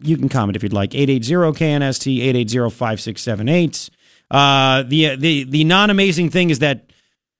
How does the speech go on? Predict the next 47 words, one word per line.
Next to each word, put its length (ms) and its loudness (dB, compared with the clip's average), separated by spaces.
the 180 4
F 140 -2
B 160 2
I 140 2
finishes, 840 2
uh, 360 2
their 220 2
interviews 540 2
and 80 2
whatever 300 2
it 80 2
is 300 2
and 100 0
blah, 120 0
blah, 100 0
blah 240 0
for 100 -6
this 160 -2
report 480 -2
that 160 0
apparently, 480 2
again, 300 2
shows 340 0
nothing 520 2
is 340 0
bad. 340 0
And 80 0
the 40 0
White 200 0
House 220 -2
read 160 0
it, 100 0
and 100 -2
they're 80 0
like, 120 0
"Well, 140 2
we're 120 2
confident 400 0
he's 140 0
gonna 100 0
get 160 -4
confirmed. 400 -2
We're 140 2
good." 360 0
Now, 360 2
uh, 200 -2
again, 380 0